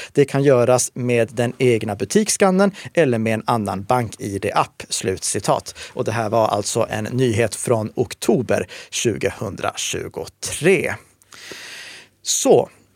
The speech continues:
varför håller jag inte med om att, eh,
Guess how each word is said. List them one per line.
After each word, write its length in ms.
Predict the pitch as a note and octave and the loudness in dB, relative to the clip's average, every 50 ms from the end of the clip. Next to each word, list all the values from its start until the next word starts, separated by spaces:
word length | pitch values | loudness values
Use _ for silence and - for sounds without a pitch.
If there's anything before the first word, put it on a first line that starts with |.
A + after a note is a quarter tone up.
| _ _ _ _ _ _ _ _ _ _ _ _ _ - _ _ _ - | _ _ _ _ _ _ _ _ _ _ _ _ _ -20 _ _ _ -8
varför 520 | - B2 G3 A3+ B3+ C4 A#3+ - C4 B3 | -2 0 2 2 2 0 0 2 2 2
håller 320 | F#3 E3 A3 G#3+ G3+ F#3+ | 4 6 6 6 6 6
jag 220 | F#3+ G3 F#3 F#3 - | 6 6 6 6 4
inte 280 | F3 E3+ E3+ - F3 | 4 2 4 4 4
med 320 | D#3 G3 G#3 C#3+ A2+ A#2 - - _ _ | 4 4 4 2 2 0 0 -2 _ _
om 300 | - F3 D#3+ D3+ C3 C3+ - _ | 4 6 6 6 6 2 0 _
att, 500 | - C#3+ B2+ A#2 - - - - - - - _ _ _ _ _ _ - | 2 2 2 2 0 -4 -4 -4 -4 -6 -10 _ _ _ _ _ _ 2
eh, 320 | C#3 C3 A#2+ B2+ B2+ | 4 4 6 6 6